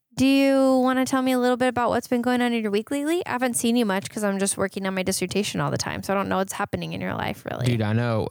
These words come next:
Speaker 2: It's like, I mean, we've had this happen a couple times where we've had weird gaps between recording and stuff like that for any number of reasons. But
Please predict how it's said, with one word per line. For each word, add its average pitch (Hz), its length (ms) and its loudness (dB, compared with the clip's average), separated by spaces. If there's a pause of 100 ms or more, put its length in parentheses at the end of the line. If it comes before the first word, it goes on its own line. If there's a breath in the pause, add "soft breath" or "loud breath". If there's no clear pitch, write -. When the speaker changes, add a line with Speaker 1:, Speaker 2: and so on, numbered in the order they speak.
Speaker 2:
It's 110 220 -2
like, 107 420 -4 (560)
I 107 60 -2
mean, 101 360 2 (100)
we've 117 100 0
had 110 140 -4
this - 80 -8
happen 98 200 -4
a 92 40 0
couple 95 220 -4
times 80 340 -4
where 87 120 2
we've 82 160 0
had 80 360 -6 (420)
weird 104 440 2
gaps 98 380 -6
between 92 560 -2
recording 87 500 -2
and 80 100 -6
stuff 78 120 -6
like 78 160 -4
that 73 260 -6
for 87 360 -2 (180)
any 98 120 0
number 85 240 -2
of 82 80 -2
reasons. 82 460 -4
But - 320 -4